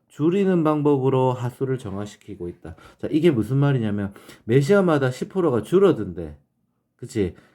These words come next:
그러면 어떤 게 맨 처음에 A가 있잖아. 그러면 매 시간마다, 이러니까 얘가 한 시간이 딱 지나잖아요. 한 시간이 지났어.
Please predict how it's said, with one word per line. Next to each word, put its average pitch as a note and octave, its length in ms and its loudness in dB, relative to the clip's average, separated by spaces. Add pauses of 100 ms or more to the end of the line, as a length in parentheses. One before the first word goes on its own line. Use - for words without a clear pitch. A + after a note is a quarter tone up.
그러면 C#3 320 2
어떤 D3 460 2
게 A#2 160 2
맨 G#2 220 -2
처음에 D3 300 -4
A가 D#3 280 4
있잖아. B2 600 -2 (160)
그러면 D3 360 -2
매 A2 180 4
시간마다, D3+ 580 0
이러니까 A2+ 360 -2
얘가 C3+ 340 2 (180)
한 F3 160 -4
시간이 F#3 320 2
딱 A#2+ 140 -4
지나잖아요. B2 840 -2 (560)
한 C#3+ 220 -6
시간이 C#3+ 480 2
지났어. G#2+ 560 -8